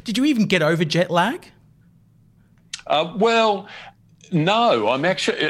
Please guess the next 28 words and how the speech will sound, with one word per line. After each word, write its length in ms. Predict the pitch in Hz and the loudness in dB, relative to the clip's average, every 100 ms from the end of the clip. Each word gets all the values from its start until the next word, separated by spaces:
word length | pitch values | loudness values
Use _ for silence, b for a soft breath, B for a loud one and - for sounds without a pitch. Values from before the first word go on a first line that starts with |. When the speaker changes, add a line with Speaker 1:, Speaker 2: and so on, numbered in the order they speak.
| 143 143 | -2 -4
Speaker 2:
as 260 | 139 123 - | -2 -2 0
you 120 | 160 | -2
point 260 | - 127 104 | 0 0 2
out, 240 | 120 98 | 2 2
I'm 140 | 92 | 0
not 200 | 120 135 | 0 -4
far 320 | - 107 90 107 | -2 -2 0 0
in. 140 | 101 | -2
I'm 140 | 92 | -2
only 240 | 127 127 92 | 0 -2 -2
two 260 | - 117 | -2 -2
weeks 380 | 92 95 85 - | 0 -2 -4 -6
in 160 | 95 85 | -6 -4
at 40 | |
the 60 | 123 | -4
Speaker 1:
Yeah. 100 | 160 | -2
Speaker 2:
moment. 440 | 98 113 82 82 - | 0 -2 -4 -10 -4
And, 380 | 120 113 113 - B B B | -2 -2 -4 -8 B B B
um, 340 | 120 120 117 123 - | -4 -2 -2 -6 -6
uh, 380 | 120 113 110 104 - | -2 2 2 0 -2
I've, 460 | 120 104 - - 123 _ B B _ | -4 -4 -14 -18 -18 _ B B _
I'm 160 | 123 107 | -6 -6
kind 340 | - 233 269 | -4 0 0
of, 80 | - | -2
I 80 | - | -4
think 360 | - 226 277 - b b b _ | -4 -6 -6 -12 b b b _
I'm 200 | 127 127 | -4 -4
still 720 | - - - - 220 196 98 | -6 -8 -6 -2 0 0 -2